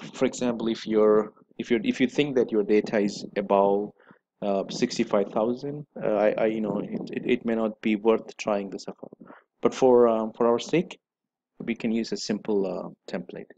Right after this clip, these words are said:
So let's start. We would, uh, start with the lab, as always, with, uh, uh, Excel. You know, we, we're gonna s-, select if we're gonna create, open an Excel.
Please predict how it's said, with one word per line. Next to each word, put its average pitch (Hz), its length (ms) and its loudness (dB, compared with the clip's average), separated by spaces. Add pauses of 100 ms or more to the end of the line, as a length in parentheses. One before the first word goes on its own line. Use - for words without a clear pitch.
(840)
So 139 160 2
let's 156 240 2
start. 156 320 4 (180)
We 127 100 6
would, 120 260 4
uh, 113 140 6
start 117 380 2
with - 100 -8
the 120 80 0
lab, 120 300 4 (120)
as 117 180 -4
always, 120 480 0
with, 113 160 -4 (120)
uh, 107 320 0 (220)
uh, 104 300 0
Excel. 110 460 -2 (140)
You 110 80 -4
know, 101 60 -2
we, 107 180 0
we're 120 140 0
gonna 117 160 -2
s-, - 160 -6 (180)
select 120 360 0
if - 140 0 (320)
we're 127 120 0
gonna 127 80 0
create, - 240 2
open 135 220 6
an 127 60 0
Excel. 156 400 -2